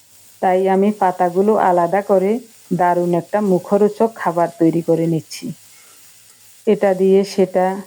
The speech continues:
সেটা দিয়ে ওটা, এই সব রান্নাগুলি আমার শাশুড়ি মায়ের কাছ থেকে শিখেছি। এখন দিনের প্রায় আড়াইটা বাজে। আমাদের দুপুরের খাবার খাওয়ার আগ মুহূর্তেই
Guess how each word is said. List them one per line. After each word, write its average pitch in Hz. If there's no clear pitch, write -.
সেটা 185
দিয়ে 185
ওটা, 180
এই 202
সব 214
রান্নাগুলি 190
আমার 180
শাশুড়ি 190
মায়ের 190
কাছ 175
থেকে 185
শিখেছি। -
এখন 208
দিনের 190
প্রায় 185
আড়াইটা 190
বাজে। 190
আমাদের 190
দুপুরের 196
খাবার 185
খাওয়ার 190
আগ 185
মুহূর্তেই 208